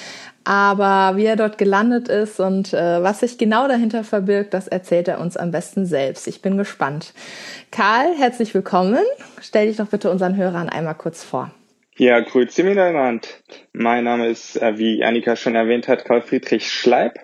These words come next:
Speaker 2: Ähm, wohne seit jetzt rund anderthalb Jahren im wunderschönen Zürich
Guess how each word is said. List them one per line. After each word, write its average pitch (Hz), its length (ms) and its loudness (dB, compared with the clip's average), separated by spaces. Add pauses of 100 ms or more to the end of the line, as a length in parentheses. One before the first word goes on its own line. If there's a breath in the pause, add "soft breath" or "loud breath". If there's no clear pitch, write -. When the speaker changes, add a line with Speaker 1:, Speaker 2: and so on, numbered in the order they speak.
(260)
Speaker 2:
Ähm, 117 480 0
wohne 131 320 2
seit 123 500 2
jetzt 120 300 0
rund 123 240 -2
anderthalb 135 540 0
Jahren 120 360 0
im 107 380 -2
wunderschönen 113 560 -2
Zürich 160 640 0